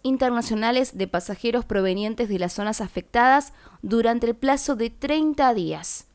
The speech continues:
Si esa persona que viene de países afectados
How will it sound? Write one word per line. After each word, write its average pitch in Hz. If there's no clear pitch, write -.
Si 269
esa 339
persona 202
que 175
viene 233
de 196
países 214
afectados 180